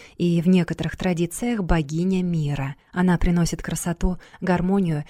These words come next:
и изобилие всему, к чему прикасается. Расположение Венеры в нашей карте указывает на то, как у нас обстоят дела с эстетикой, отношениями и богатством. Чем мы привлекаем к себе других, что свидетельствует о нашем обаянии,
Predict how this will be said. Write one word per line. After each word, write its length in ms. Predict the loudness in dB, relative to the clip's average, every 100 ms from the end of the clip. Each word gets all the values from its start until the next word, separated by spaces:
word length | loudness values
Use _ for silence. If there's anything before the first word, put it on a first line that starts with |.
| -14 -4
и 200 | 0 0
изобилие 680 | 2 0 0 -2 -2 -4 -6
всему, 400 | -6 -2 0 0
к 80 | -2
чему 240 | -4 -4
прикасается. 920 | -2 -4 -4 -6 -6 -6 -6 -8 -8 -10 _ _ _ _ _ _
Расположение 800 | 2 2 2 0 2 4 4 6
Венеры 400 | 6 6 4 2
в 40 | 0
нашей 320 | 0 0 -2
карте 440 | -2 -2 -2 -6 -6 -6
указывает 640 | -2 0 -2 0 0 0
на 120 | -2
то, 260 | 0 -2 -2 -6 _
как 220 | 2 6
у 60 | 8
нас 180 | 6 2
обстоят 480 | -2 0 0 0
дела 260 | 0 0 0
с 120 | -2
эстетикой, 680 | -4 -2 -2 0 -2 -2 -4 _
отношениями 840 | -4 0 2 2 2 4 2 0 -2
и 220 | 0 0
богатством. 640 | 4 2 2 -2 -2 -4 -4 -8 _ _ _ _ _
Чем 240 | 2 4 4
мы 100 | 6
привлекаем 540 | 4 4 2 2 2
к 40 |
себе 300 | 0 4 6
других, 540 | 10 8 6 -2 -4 -8 _
что 200 | -4 0 2
свидетельствует 760 | 4 4 4 2 2 2 2
о 40 |
нашем 320 | -2 0 0 0
обаянии, 720 | 0 0 2 0 0 -2